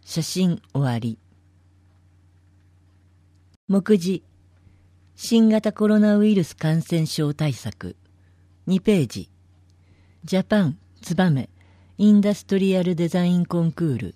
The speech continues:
二千二十。四ページ。高齢者在宅福祉サービス、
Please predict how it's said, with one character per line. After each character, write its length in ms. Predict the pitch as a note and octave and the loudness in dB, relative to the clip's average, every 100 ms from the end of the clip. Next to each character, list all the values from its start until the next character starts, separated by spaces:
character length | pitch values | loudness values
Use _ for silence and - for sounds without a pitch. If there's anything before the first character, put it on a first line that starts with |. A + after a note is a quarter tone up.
| _ _ _ | _ _ _
二 140 | E3+ | -4
千 280 | E3 G#3+ D3 | 2 2 2
二 140 | B2+ | 0
十。 360 | A2+ C#3 A#2+ - _ _ _ _ _ _ | -4 -6 -6 -10 _ _ _ _ _ _
四 260 | F3+ G3+ F#3+ | -2 0 0
ペ 220 | - F3+ | -2 -4
ー 60 | B2 | -4
ジ。 220 | - G2 _ _ _ _ _ _ _ _ _ _ _ _ _ _ | -8 -18 _ _ _ _ _ _ _ _ _ _ _ _ _ _
高 220 | A#3 A#3 | 4 6
齢 160 | A3+ G#3 | 6 2
者 280 | - A#2+ G2+ _ | 0 -8 -8 _
在 260 | - G3 G#3 | -2 0 0
宅 240 | G3+ - | -2 -4
福 220 | G3+ E3 G3 | -8 -6 -8
祉 140 | - | -4
サ 180 | G3 E3+ | -2 -2
ー 40 | |
ビ 100 | A#2 | -4
ス、 280 | G#2+ - F#2+ | -10 -14 -16